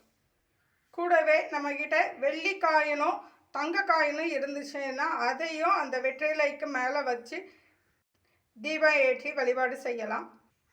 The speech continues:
சங்கடகர சதுர்த்தி வழிபாடு செய்யும் பொழுது, நம்மகிட்ட விக்கிரகங்கள் இருந்தாலுமே, மஞ்சள் பிள்ளையார், சாண பிள்ளையார்,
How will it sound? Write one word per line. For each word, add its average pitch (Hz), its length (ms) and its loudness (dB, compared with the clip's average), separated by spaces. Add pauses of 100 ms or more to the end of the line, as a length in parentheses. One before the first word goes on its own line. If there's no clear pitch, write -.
(300)
சங்கடகர 349 540 2
சதுர்த்தி 311 380 -4
வழிபாடு 302 440 0
செய்யும் 285 360 -6
பொழுது, 269 640 -2
நம்மகிட்ட 277 460 -6
விக்கிரகங்கள் 330 720 -4
இருந்தாலுமே, 277 1080 -2 (800)
மஞ்சள் 311 520 0
பிள்ளையார், 302 720 2 (800)
சாண 311 380 0
பிள்ளையார், 294 640 -2